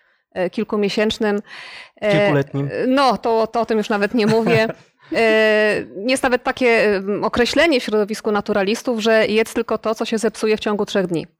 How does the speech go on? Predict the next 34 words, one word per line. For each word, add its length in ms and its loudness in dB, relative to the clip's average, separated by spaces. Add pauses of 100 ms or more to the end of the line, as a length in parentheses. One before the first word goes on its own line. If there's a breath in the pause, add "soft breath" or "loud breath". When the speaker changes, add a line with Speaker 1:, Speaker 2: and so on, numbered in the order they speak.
(200)
Speaker 2:
Mm. 240 -8 (180)
Speaker 1:
Bo 140 0
tylko 260 -2
wtedy 280 0
mamy 200 2
gwarancję, 500 0
że 100 0
to 120 -4
rzeczywiście 480 -4
zachowuje 400 -2
jakieś 240 -2
wartości. 540 -4 (520 loud breath)
E, 260 4 (180)
oczywiście 380 -2
kolejnym, 540 2
e, 180 0
aspektem 640 -2
zdrowego, 640 0
zdrowej 320 0
diety, 240 -2
zdrowego 380 -4
żywienia 420 0
będzie 300 -2
też 180 -6
to, 120 -6
skąd 240 -6
pozyskujemy, 840 -2 (440)
e, 180 -4
produkty, 500 -2
tak? 240 -4
Czyli 160 -2
jeżeli 260 0
mówimy, 340 -2
mm, 800 -2